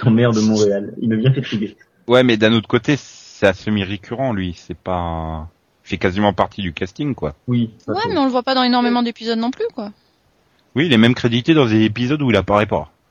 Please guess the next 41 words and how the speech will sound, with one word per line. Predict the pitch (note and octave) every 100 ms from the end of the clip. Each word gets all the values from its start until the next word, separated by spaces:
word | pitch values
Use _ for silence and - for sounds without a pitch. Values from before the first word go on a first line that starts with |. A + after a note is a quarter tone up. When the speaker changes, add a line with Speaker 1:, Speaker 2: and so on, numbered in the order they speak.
| -
Speaker 3:
Ah, |
d'accord. | G#3+ - F#3
<laughs> | - C4+ - A3+ G#3 A#3 B3+ - - _ _ _ _ _ -
Speaker 2:
Ça, | C#3+
maintenant, | E3+ E3 F#3
mais | D3 B2 B2 A#2
comme | A#2 A2
je | B2
savais | - E3
qu'il | E3+
y | G#2
avait | G#2
Pascal | G2 G#2 G#2+ G2+
Legitimus, | F2+ G#2 A2+ E3+ -
puis | A#2
un | G2
épisode, | F2+ A2 D3+
je |
fais, « | - F#2+
Tiens, | C3 D#3 - - _ -
dans |
les | G2+ G2+
crédits, | - G#2+ C3+ C#3+ D3+
oh, | F3+ -
et | C3+ C3+
Pascal | B2+ - B2 A#2
Legitimus, | A2+ A2 A#2+ A#2 A2+ -
ah, | D3
d'accord. » | F3 - C#3+ - - _
Et | G2+
puis, | - F2+
je |
l'ai | F#2
pas | A2
vu | A#2+ C3
de | -
tout |
l'épisode. | B2 A2+ F2+ E2 - _ _ _ _ _ _ _ _
Ni | G#2+ B2+
entendu, | B2 A2+ G2 G2
d'ailleurs. | E2 D#2+ F2+